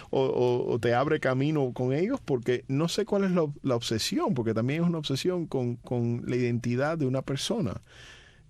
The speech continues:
Let people be, dejen, dejen que sean lo que una persona quiera ser o se sienta, pero es obsesión. Y es, y ahora en L G B T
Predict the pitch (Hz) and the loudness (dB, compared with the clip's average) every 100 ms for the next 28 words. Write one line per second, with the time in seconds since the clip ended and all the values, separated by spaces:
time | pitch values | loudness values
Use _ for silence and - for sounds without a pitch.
0 | - - - 107 107 151 - 196 190 180 | -16 -10 -6 -2 0 -2 0 -2 0 0
1 | 156 175 139 95 50 123 143 147 196 123 | 0 0 0 -2 -2 -2 0 -2 -2 -2
2 | 160 180 151 - 143 156 170 131 117 120 | 0 -2 -4 -2 -2 0 0 -2 -2 -2
3 | 135 139 120 143 139 - - - 123 143 | -2 -4 -4 -4 -4 -8 -20 -4 0 2
4 | 151 131 135 143 - 117 - 104 - 196 | 2 0 0 -2 -2 -4 -4 -4 -2 0
5 | 214 131 - - - - - - - - | 0 -2 -4 -14 -18 -20 -20 -20 -10 0
6 | 123 120 139 175 175 143 - 90 - 139 | 2 4 4 2 0 -2 -4 -2 0 0
7 | 117 92 110 143 - 139 123 131 180 165 | 0 0 0 -2 -2 0 2 2 2 2
8 | 139 143 143 143 135 135 131 | 2 2 2 2 0 0 0